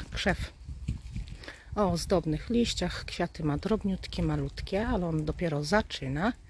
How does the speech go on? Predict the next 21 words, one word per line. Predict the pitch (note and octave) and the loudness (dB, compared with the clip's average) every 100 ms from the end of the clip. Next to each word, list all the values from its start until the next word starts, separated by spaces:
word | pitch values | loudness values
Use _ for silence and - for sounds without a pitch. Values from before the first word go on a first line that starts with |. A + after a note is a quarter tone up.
| - - - - - - - - | -16 -16 -16 -16 -12 -12 -10 0
Bardzo | E3 F3 F3 E3 | 4 4 2 -2
przyciąga | - - - - C#3+ C3 C3+ - - _ - | -4 -10 -8 -4 -2 -2 -6 -10 -20 _ -2
owady. | A3 - C3 - - - _ _ _ _ _ _ _ _ _ _ - - - - _ - | -2 0 -10 -10 -18 -18 _ _ _ _ _ _ _ _ _ _ -20 -20 -20 -20 _ 2
Barbulka | B3+ A#3+ F#3+ F3+ - F3+ | 8 8 8 0 0 2
na | G3+ | 4
pełne | A#3+ A#3 A3+ A3 | 4 4 6 4
słoneczko. | - A3 A3 G#3 - - G#3 F#3 - - - - - - | 2 4 4 4 0 0 0 0 -10 -18 -18 -20 -20 -2
Uwielbia | C#4 A3 E3 E3 E3+ | 0 2 2 2 -2
pełne | F#3+ F3+ F3+ | 0 0 0
słońce. | - - D3 D#3+ - | 0 2 4 2 0
Ma | F#3 F#3 | 2 4
jakieś | F3 - - - | 2 0 0 2
metr | F3+ - | 4 6
sześćdziesiąt. | - D#3+ - C4+ - G3+ F#3+ - - - - - - - - - | 6 6 10 10 8 -2 -4 -6 -20 -20 -20 -20 -20 -20 -16 -8
Jest | E3+ - | -8 -4
podwiązany, | - G3 F#3 F#3+ F#3 F#3+ F3 | 0 0 2 0 2 2 2
bo | E3+ D#3+ D3 - | -2 -4 -6 -14
wyginął | - F#3 - E3+ D#3+ | -8 -8 -4 -4 -4
się | - C3+ - - | -6 -10 -14 -10
do | G3+ A#3 | -4 -2
słoneczka. | - A3+ G#3 G3+ - - - | -2 0 0 0 -4 -8 -6